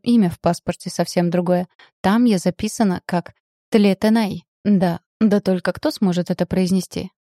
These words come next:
Таня намного проще". Подруга пожала плечами, а потом выхватила из картонной коробки новые тарелки и понесла их в гостиную. "За то, что ты сохранила ребенка, судьба послала тебе помощь",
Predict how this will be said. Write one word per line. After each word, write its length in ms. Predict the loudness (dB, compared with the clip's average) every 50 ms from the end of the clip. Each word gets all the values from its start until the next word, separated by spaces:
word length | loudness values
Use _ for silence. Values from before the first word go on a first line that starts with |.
| _ -4
Таня 260 | -2 0 2 2 2
намного 360 | 4 4 4 2 2 -2 -4
проще". 480 | -2 0 0 0 0 -4 -8 -10 -10 -10 _ _ _ _ _ _
Подруга 400 | 0 0 0 2 0 0 0 0
пожала 360 | 0 0 0 0 0 0 0 -2
плечами, 500 | -4 -6 -6 -4 -2 0 0 0 -2 -4 _ _ -20 _ _
а 120 | -12 -6 -4
потом 260 | -2 0 2 0 0
выхватила 480 | 0 -2 -4 -4 -4 -4 -2 -2 -2
из 80 | -4 -4
картонной 400 | -4 -4 -4 -2 0 0 0 0
коробки 440 | 0 0 -2 -2 -2 -2 -2 0 0
новые 280 | 2 2 0 0 -2
тарелки 460 | -2 -2 -2 -2 -2 -4 -4 -4 -4 -4
и 80 | -4
понесла 420 | -2 -2 -2 -2 0 0 -2 -2 0
их 120 | -2 -2
в 40 | -2
гостиную. 560 | -2 -4 -4 -2 -2 0 0 0 0 -2 -6 -10 _ _ _ _ _ _ _ _ _ _ _ -2
"За 160 | -2 0 0
то, 140 | 0 -2 -4
что 160 | -2 -4 -6
ты 100 | -6 -6
сохранила 500 | -8 -8 -10 -6 -2 0 0 2 0 0
ребенка, 500 | -2 -2 -2 0 0 0 -2 -4 -6 -10 -10
судьба 480 | -4 -4 -4 -2 -2 -2 -2 -2 -4 -6 _ -6
послала 500 | -6 -4 -2 -2 -2 0 0 0 -2 -2
тебе 320 | -4 -6 -6 -4 -4 -2
помощь", 460 | 2 2 2 2 0 -4 -8 -14 -18